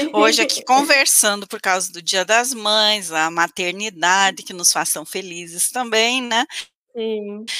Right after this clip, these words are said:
Speaker 1: Então, vamos falar um pouquinho a respeito disso. A gente quer saber o seguinte: em que momento você decidiu por ser mãe, né?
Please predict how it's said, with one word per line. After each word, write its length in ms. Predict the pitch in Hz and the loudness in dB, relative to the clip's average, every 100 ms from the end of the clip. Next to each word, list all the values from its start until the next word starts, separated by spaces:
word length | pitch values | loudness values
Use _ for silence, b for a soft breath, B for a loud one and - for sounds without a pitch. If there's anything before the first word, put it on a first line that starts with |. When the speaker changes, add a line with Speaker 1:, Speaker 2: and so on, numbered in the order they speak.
| B | B
Speaker 1:
Então, 340 | 190 214 220 277 | -4 0 0 0
vamos 180 | 247 | -2
falar 220 | 302 247 254 | 2 4 2
um 100 | 247 | 2
pouquinho 320 | 254 - 240 | 0 2 2
a 40 | |
respeito 520 | 247 240 - 233 - | 4 2 2 0 0
disso. 440 | 226 226 254 - - B B B B B - | -2 0 4 2 2 B B B B B -2
A 100 | 214 | 0
gente 260 | 240 233 | 2 2
quer 120 | 262 | 0
saber 300 | 254 208 208 | 0 0 2
o 80 | 240 | 4
seguinte: 580 | - 302 247 214 208 - | 4 2 -2 -4 0 0
em 80 | 220 | 0
que 140 | 294 | -2
momento 600 | 294 370 233 226 294 359 | -2 -4 -2 0 -2 -2
você 280 | 339 311 262 | 0 2 2
decidiu 500 | 233 254 240 202 240 | 2 2 2 -2 -4
por 160 | - 247 | -2 0
ser 240 | 277 240 | 2 2
mãe, 320 | 240 180 151 156 | 0 0 -2 -2
né? 260 | 160 214 | 0 0